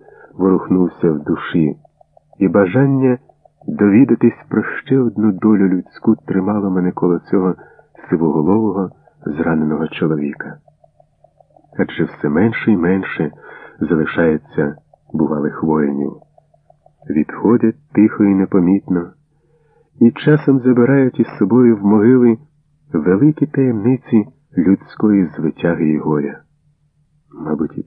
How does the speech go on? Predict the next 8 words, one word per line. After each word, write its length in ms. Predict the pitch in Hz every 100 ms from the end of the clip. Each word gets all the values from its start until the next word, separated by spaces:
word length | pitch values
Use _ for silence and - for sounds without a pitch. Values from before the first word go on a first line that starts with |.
| -
цей 160 | 95
чоловік 600 | 117 - 104 92 87 - _ _ _ _
звідав 560 | - 76 78 80 78 73
багато. 440 | 80 76 76 - - _ _ _ _ _ _ _ _
Хто 640 | - - - _ 113 143
він 280 | 135 127 127 _ _ _ _ _ _ 98
і 260 | 92 104
звідки? 500 | 117 117 - - -